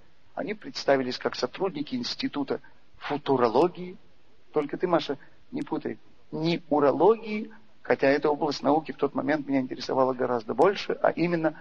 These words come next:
футурологии. Футур, Маша, означает будущее, а логия означает светлое. Так вот, один из сотрудников достал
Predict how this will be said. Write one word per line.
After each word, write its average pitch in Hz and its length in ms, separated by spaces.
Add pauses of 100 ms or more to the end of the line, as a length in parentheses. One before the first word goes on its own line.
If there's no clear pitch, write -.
(360)
футурологии. 165 1300 (920)
Футур, 226 280
Маша, 175 280
означает 135 480
будущее, 226 600 (460)
а 147 300
логия 202 400
означает 170 600 (140)
светлое. 113 640 (340)
Так 156 180
вот, 262 180
один 175 240
из 147 80
сотрудников 147 640 (800)
достал 214 420